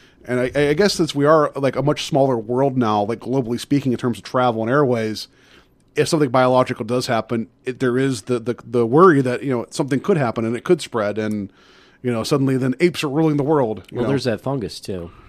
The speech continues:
Speaker 2: There's that zombie fungus. You know about that?
Speaker 1: Uh, well, I mean, is it the same one that's in, uh, The Last of Us?
Speaker 2: No, Last of Us is definitely a take on that, too. But
Speaker 1: Yeah.
Speaker 2: there, there is a fungus that, that, that, um,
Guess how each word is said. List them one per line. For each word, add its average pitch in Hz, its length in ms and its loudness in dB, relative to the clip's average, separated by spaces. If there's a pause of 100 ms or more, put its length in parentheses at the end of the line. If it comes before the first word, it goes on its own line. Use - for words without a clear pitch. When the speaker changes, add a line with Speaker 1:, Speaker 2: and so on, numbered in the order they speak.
(260)
Speaker 2:
There's 98 140 -8
that 90 120 -10
zombie 92 240 -10
fungus. 87 340 -14
You 95 60 -14
know 90 80 -12
about 90 160 -12
that? - 220 -14 (300)
Speaker 1:
Uh, 135 360 2
well, 143 200 4
I 139 40 4
mean, 147 140 2
is 135 140 0
it 127 80 -6
the 120 80 -8
same 135 240 2
one 131 180 2
that's 127 200 0
in, 123 160 0
uh, 117 180 0
The 110 80 -2
Last 117 280 -2
of 160 100 2
Us? - 400 0
Speaker 2:
No, 113 240 -2
Last 135 320 4
of 160 80 0
Us 143 180 2
is 110 120 -4
definitely 117 340 -2
a 95 60 -6
take 104 260 -6
on 87 180 -8
that, 85 200 -10
too. 95 180 -4
But 85 100 -6
Speaker 1:
Yeah. 87 120 -2
Speaker 2:
there, 120 180 0
there 123 240 -2
is 127 140 -4
a 120 40 -10
fungus 120 440 -4
that, - 300 -10
that, 98 240 -8
that, - 320 -10
um, 95 360 -6